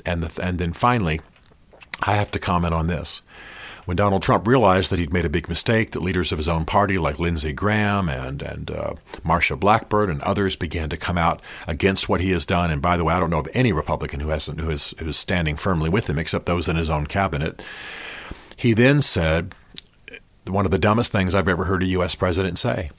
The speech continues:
and that is that the Kurds were not with us at Normandy.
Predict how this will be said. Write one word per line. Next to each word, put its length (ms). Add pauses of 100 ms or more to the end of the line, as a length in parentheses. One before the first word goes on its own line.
(240)
and 200
that 160
is 140
that 100
the 80
Kurds 440
were 140
not 300
with 200
us 400
at 180
Normandy. 600